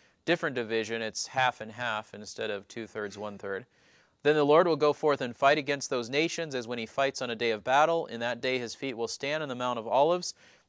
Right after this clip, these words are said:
in front of Jerusalem on the east, and it will be split in its middle from east to west by a very large valley, so that half will move toward the north and the other half toward the south.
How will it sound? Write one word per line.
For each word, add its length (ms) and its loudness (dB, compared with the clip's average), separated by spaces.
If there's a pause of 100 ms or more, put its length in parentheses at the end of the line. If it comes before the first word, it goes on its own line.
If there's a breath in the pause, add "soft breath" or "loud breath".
in 120 -8
front 240 2
of 60 -2
Jerusalem 420 -2
on 60 -4
the 120 -6
east, 300 -2
and 80 -6
it 20 -6
will 80 -6
be 140 -8
split 360 -2
in 40 -4
its 160 -8
middle 240 0
from 180 -10
east 260 -6
to 80 -6
west 320 2
by 120 2
a 80 0
very 280 2
large 280 2
valley, 460 2 (260 soft breath)
so 140 -4
that 140 0
half 340 6
will 80 -2
move 240 -4
toward 180 -6
the 80 -2
north 360 2
and 80 -10
the 60 0
other 160 2
half 300 -2
toward 220 -6
the 60 -6
south. 460 4